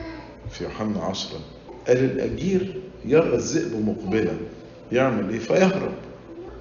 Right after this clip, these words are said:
"لأنه أجير ولا يبالي". أجير ولا يبالي. هل أنا بخدم كأجير ولا بخدم كابن ربنا،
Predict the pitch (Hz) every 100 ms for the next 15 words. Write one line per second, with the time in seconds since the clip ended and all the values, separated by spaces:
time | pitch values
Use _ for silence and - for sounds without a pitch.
0 | - - - - 120 117 120 135 185 175
1 | 180 175 - - - 127 123 123 180 214
2 | 208 139 127 156 135 120 110 98 101 87
3 | - - - - - - - - - -
4 | - - 113 110 143 190 196 180 117 127
5 | 117 95 90 78 - - - - - -
6 | - 143 180 202 214 208 - 143 123 -
7 | - 110 135 175 175 - - - - -
8 | - - - 107 98 131 127 110 104 95
9 | 101 - - 113 - - - - 127 127
10 | 98 90 90 80 95 87 76